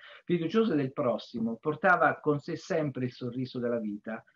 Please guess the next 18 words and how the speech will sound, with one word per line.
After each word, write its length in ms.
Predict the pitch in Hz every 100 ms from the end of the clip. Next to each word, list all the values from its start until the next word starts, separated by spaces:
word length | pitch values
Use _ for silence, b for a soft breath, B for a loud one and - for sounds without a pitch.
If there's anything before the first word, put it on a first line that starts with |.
| b _ _ _
e 200 | 123 -
quindi 400 | 175 175 139 127
il 160 | 131
vostro 340 | 139 180 - 147
riferimento, 1040 | 143 139 151 151 147 127 123 123 143 147
eh, 340 | 120 113 110
Lorenzo, 640 | 113 131 139 135 139 143 131
mi 200 | 135 135
è 80 | 135
piaciuto 440 | 151 - 135 143
proprio 520 | 151 147 147 143 127
per 160 | - 127
questo 260 | 151 -
aspetto, 840 | - - - 131 127 _ 131 127 -
ehm, 580 | 117 110 113 110 110 113
dell'umanità 880 | 143 139 139 139 143 143 104 92 - - _ _ _ _
di 140 | - 156
Norma. 640 | 131 107 101 101 101 113